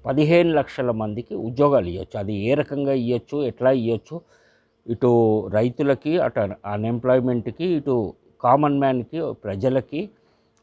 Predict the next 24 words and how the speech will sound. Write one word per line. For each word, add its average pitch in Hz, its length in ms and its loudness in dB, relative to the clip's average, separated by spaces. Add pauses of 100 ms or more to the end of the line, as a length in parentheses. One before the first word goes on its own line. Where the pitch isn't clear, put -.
ఉపయోగపడేటువంటి 139 1200 4
స్కీమ్స్ 143 720 -6 (180)
నా 120 120 0
దగ్గర 123 300 2
ఉన్నాయి. 90 260 -6 (200)
అవి 113 240 -2 (960)
ఎవరికి 113 520 -2
ఎన్నిసార్లు 120 680 0
చెప్పినా 113 400 -2
కానీ 110 220 0
అర్థం 107 340 0
కావట్లేదు. 104 540 -2 (360)
సరే, - 260 -6
దాంట్లో 87 380 -4
నాకు 90 300 -4
వచ్చిన 113 300 -6
నష్టమేం 107 400 -4
లేదు. 95 380 -4 (1000)
లక్ష 120 280 2
కోట్లు 165 500 2 (160)
పెట్టుకున్నాము 120 680 -2
అని 139 140 -2
చెప్పనంటే 98 480 -8
గనక, 80 540 -10